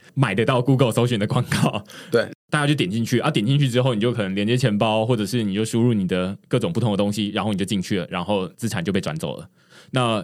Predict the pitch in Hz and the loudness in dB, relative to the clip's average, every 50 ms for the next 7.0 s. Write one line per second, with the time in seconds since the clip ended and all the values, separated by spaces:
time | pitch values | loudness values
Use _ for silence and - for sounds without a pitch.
0 | - - 123 139 127 123 113 92 85 120 113 110 113 101 87 87 - 101 101 101 | -2 2 2 2 2 2 0 -2 0 0 0 2 2 0 -2 0 -2 -2 0 0
1 | 92 76 69 80 110 107 92 - 101 95 82 82 76 71 _ - - 98 90 90 | -2 -4 -4 -4 -4 -4 -4 -4 -8 -8 -6 -8 -10 -10 _ -6 -4 -2 -2 0
2 | 92 95 101 - - - - - - - - _ _ _ - - 120 101 - 165 | 0 0 0 -2 -4 -12 -20 -20 -20 -20 -20 _ _ _ -10 -8 -6 -4 0 0
3 | 156 131 185 - - 185 135 127 104 - 110 113 120 - 117 110 107 101 95 95 | 0 0 0 0 -2 2 2 2 2 2 0 0 -2 -2 -2 -4 -4 -4 -6 -4
4 | - 98 85 87 95 - 101 85 78 87 87 87 95 95 104 104 101 101 117 107 | -4 -4 -4 -4 -6 -6 -6 -6 -6 -6 -4 -4 -2 -2 -2 -2 -2 -4 -4 -4
5 | 104 113 98 85 - 127 110 90 101 98 101 104 101 92 90 90 _ _ _ _ | -4 -4 -6 -2 -2 -2 -2 0 -4 -2 -2 -2 -2 -2 -4 -8 _ _ _ _
6 | - 123 120 117 127 110 117 107 95 - - 85 80 87 87 85 85 - 62 - | -2 -2 2 2 0 0 0 -2 -2 -4 -6 -6 -6 -4 -6 -6 -8 -8 -10 -12